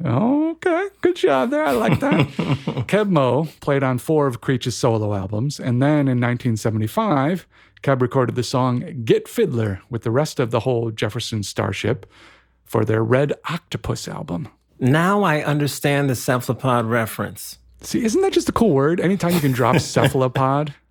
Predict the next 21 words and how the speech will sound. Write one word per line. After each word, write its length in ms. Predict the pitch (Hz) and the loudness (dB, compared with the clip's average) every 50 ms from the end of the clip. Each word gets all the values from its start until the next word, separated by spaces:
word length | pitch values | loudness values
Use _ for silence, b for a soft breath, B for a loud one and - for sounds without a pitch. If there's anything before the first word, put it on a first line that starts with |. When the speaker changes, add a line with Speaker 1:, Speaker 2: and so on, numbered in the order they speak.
| _ _ _ _ - | _ _ _ _ -4
Speaker 1:
right? 400 | 131 123 127 143 151 202 175 - _ - | 0 0 2 2 0 -2 -4 -8 _ -4
Like, 380 | 117 117 110 110 - - - _ _ _ - | -2 -2 -2 -2 -6 -10 -20 _ _ _ -10
I 100 | - 98 | -6 -4
don't 140 | 92 - - | -4 -4 -4
know. 160 | - - - - _ _ _ _ B B B B B B B B B B B - | -4 -6 -8 -10 _ _ _ _ B B B B B B B B B B B -6
Speaker 2:
So 260 | 135 - - 156 143 135 | 2 4 6 6 6 6
that 300 | 139 143 139 117 135 104 | 4 4 4 2 2 4
<laughs> 280 | 196 175 156 147 - | 4 2 2 0 0
the 80 | 135 254 | -2 -2
Red 320 | 170 160 160 175 175 147 - | 0 2 2 2 2 0 0
Octopus 580 | - 123 135 151 151 - - 127 131 113 110 - | 0 2 2 0 0 -2 -2 -2 -2 -2 -2 -2
album 500 | - 113 110 110 110 113 110 107 104 104 | -2 0 0 0 -2 -2 -2 -4 -2 -2
went 280 | 117 117 104 80 95 | -2 -2 -2 -2 -2
gold 360 | - 117 113 113 113 113 113 | 0 2 2 2 2 0 0
and 140 | 107 98 95 | -2 -4 -4
spent 380 | - - - - 123 113 - - | -6 -8 -4 -2 -2 -2 -2 -6
four 400 | - - - - 139 147 156 160 | -12 -4 2 2 4 4 4 2
weeks 340 | 143 139 127 120 110 - - | 2 0 -2 -2 -4 -4 -4
at 80 | 107 | -2
number 300 | 117 120 117 110 110 107 | 0 0 -2 -2 -2 -4
one, 440 | 101 107 117 120 110 98 90 104 110 | -4 -2 0 0 0 0 -2 -4 -6